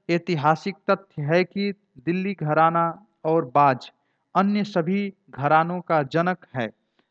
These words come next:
दिल्ली के शिष्य देश के विभिन्न नगरों में फैल गए और अस्थायी रूप से बस गए। उन लोगों ने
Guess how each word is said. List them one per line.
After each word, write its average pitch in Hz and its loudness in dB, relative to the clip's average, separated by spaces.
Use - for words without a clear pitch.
दिल्ली 165 -2
के 180 -4
शिष्य 196 -4
देश 170 0
के 190 -2
विभिन्न 190 -2
नगरों 175 -2
में 185 -4
फैल 185 2
गए 196 0
और 170 2
अस्थायी 175 2
रूप 190 -6
से 190 -2
बस 156 -2
गए। 127 -2
उन 214 -2
लोगों 185 0
ने 196 -2